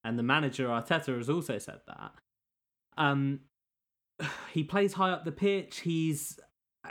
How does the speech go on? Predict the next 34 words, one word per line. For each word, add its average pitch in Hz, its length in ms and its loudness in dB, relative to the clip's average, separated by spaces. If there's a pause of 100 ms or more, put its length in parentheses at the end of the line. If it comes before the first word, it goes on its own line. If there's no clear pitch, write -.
i-, 175 300 -4
in 175 200 2
the 165 240 2
game 190 240 0
against 156 520 -2
Chelsea, 160 840 -2 (500)
uh, 131 140 0
I 147 80 4
didn't 180 180 2
really 175 160 0
watch 147 240 0
the 135 80 -2
Spurs 143 380 0
one 139 120 0
today 131 300 0
'cause 123 160 -4
I 120 40 -4
just 113 200 -10 (120)
wasn't 117 300 -4
interested. 120 480 -6
I'm, 117 340 -4
I'm 120 140 -6
done 123 280 -2
with 107 140 -8
pre-season. 113 680 -4
I 107 80 -8
was 110 100 -10
watching 110 360 -8
Ligue 120 240 -6
un 117 240 -4
football 190 440 0
<laughs> - 40 -2
instead. 131 520 -2 (800)
Um, 139 560 2